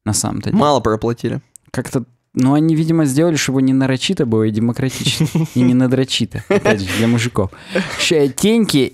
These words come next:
Speaker 1: и, э, доступность и, так сказать, discoverability.
Speaker 2: Блин, это прям
Speaker 1: Можешь перевести
Speaker 2: изучаемость.
Speaker 1: красиво? Ну вот,
Speaker 2: Исследуемость.
Speaker 1: э, из-, открываемость, первооткрываемость.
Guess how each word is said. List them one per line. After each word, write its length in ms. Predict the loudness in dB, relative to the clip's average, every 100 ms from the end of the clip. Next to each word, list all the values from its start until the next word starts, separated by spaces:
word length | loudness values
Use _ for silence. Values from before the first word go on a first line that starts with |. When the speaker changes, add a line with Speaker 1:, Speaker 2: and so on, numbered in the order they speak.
| -4
Speaker 1:
и, 400 | 0 2 2 -2 _ -14 -10
э, 420 | -8 -8 -6 -8 _ _ _ _ _ _ _ -2
доступность 800 | 0 0 -2 0 0 0 -4 -6
и, 260 | 0 2 2 -2 -8 _ -20 _ _ _ -4
так 140 | -4
сказать, 440 | 0 0 0 -2 -14 -20 _ _ _ _ _ -4
discoverability. 1000 | -4 -2 0 2 0 0 -4 -6 -12 -18 _ -8
Speaker 2:
Блин, 960 | 0 4 4 4 4 4 2 0 -4 -8
это 240 | -8 -4 0
прям 280 | 2 0 0
Speaker 1:
Можешь 280 | -2 -2 -2
перевести 260 | 0 0
Speaker 2:
изучаемость. 680 | 0 2 4 4 2 0 -2
Speaker 1:
красиво? 200 | -2 -6 -10 -20 -20 _ -6
Ну 240 | 0 0
вот, 180 | 2 2
Speaker 2:
Исследуемость. 800 | 2 2 4 2 2 0 -2 -6
Speaker 1:
э, 40 | -10
из-, 420 | -8 -2 0 0 -4
открываемость, 1200 | -4 -2 -2 0 2 2 0 0 -4 -6 -8 -4
первооткрываемость. 1200 | 0 2 0 0 -2 0 0 -2 -6 -6 -8 -10